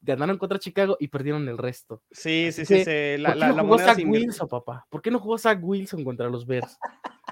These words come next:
Speaker 1: <laughs> Ustedes se buscan los males, ¿verdad de Dios?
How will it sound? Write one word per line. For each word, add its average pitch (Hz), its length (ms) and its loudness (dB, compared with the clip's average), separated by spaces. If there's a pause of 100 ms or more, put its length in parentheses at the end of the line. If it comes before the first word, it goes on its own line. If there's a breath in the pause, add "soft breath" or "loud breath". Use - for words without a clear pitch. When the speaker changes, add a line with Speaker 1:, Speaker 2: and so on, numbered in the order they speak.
(140)
Speaker 1:
<laughs> - 560 -16
Ustedes 262 460 8
se 240 80 10
buscan 233 340 6
los 160 160 0
males, 160 380 2
¿verdad 160 280 2
de 175 120 4
Dios? 143 420 -2